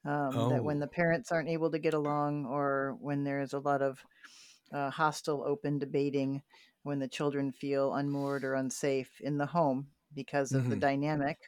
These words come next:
Speaker 1: the emotions that go unchecked, for example, um, that's one of the highest predictors of the extremely, uh, in, uh, the, the very quickly increasing A D H D diagnoses that are, that are more and more, uh, common.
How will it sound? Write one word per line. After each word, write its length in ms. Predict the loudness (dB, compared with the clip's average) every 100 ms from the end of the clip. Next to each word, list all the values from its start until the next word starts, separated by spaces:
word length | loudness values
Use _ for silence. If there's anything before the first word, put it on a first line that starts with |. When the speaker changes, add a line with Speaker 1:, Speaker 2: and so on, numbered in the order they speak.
| -20
Speaker 1:
the 180 | -4 2
emotions 600 | 2 4 2 0 -2 -2
that 180 | -4 -2
go 220 | 2 4
unchecked, 480 | 2 0 0 0 -2
for 120 | -10
example, 520 | -6 -4 -4 -2 -4 -4 -18 -20 -12 -2
um, 420 | 0 0 -2 -6
that's 200 | -8 -4
one 80 | -4
of 100 | -2
the 60 |
highest 420 | -2 0 0 -2 -6
predictors 520 | -6 -6 -4 -6 -4
of 200 | -6 -8 -18 _ _ _ -12
the 340 | -8 -6 -6 -8
extremely, 840 | -16 -12 -4 -2 0 0 -2 -4 -10 -18 -18 _ _ _ _
uh, 380 | -4 -4 -4 -6 -12 -20 _
in, 180 | -8 -8 -8
uh, 120 | -10 -6
the, 220 | -2 -2 -2
the 160 | -6
very 380 | 0 2 4 2
quickly 440 | 0 -2 0 0 0
increasing 600 | 0 -2 -4 -2 -4 -2
A 120 | -4
D 340 | -4 -6 -6 -10 -16
H 260 | -14 -14
D 140 | -12 -8
diagnoses 760 | -6 -6 -8 -10 -10 -14 -14
that 140 | -12 -10
are, 200 | -10 -14 _ _ _ _ _
that 120 | -6
are 80 | -4
more 240 | -2 -2 -2
and 80 | -2
more, 400 | -4 -6 -8 -14 -14
uh, 160 | -14 -12
common. 500 | -8 -8 -8 -10